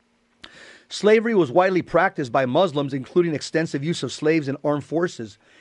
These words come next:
It's estimated that Muslim societies from the tenth to the sixteenth centuries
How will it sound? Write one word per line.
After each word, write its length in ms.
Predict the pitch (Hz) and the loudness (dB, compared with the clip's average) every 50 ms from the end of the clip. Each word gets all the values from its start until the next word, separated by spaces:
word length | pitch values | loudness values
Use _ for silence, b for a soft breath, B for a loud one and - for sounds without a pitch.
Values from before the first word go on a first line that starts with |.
| b b b b | b b b b
It's 240 | - 170 170 - - _ | 0 0 0 -2 -2 _
estimated 800 | 180 220 240 220 - - 208 185 165 147 139 135 135 139 143 - _ b b b b b b _ | 2 2 2 0 -4 -2 -2 0 0 0 0 0 -2 -2 -4 -6 _ b b b b b b _
that 160 | 131 131 - | -2 -2 -2
Muslim 400 | 139 131 143 175 196 196 226 214 | -2 0 2 2 2 2 0 -2
societies 760 | - 247 220 - - 175 143 143 139 143 147 156 156 - - _ _ _ _ _ _ _ _ | -2 -6 -6 -2 0 2 2 2 2 0 -2 -4 -6 -8 -16 _ _ _ _ _ _ _ _
from 180 | _ - 139 | _ -4 -4
the 80 | 135 127 | -4 -4
tenth 400 | - - - 180 180 196 202 - | -6 0 2 2 2 2 -2 -4
to 100 | - 170 | -4 -4
the 80 | 147 | -4
sixteenth 420 | 135 - - 180 - - 165 151 - | -2 -2 -4 -4 -4 -2 -4 -4 -2
centuries 440 | - 170 196 180 - 156 135 127 | -2 -2 -2 -2 -4 -6 -6 -6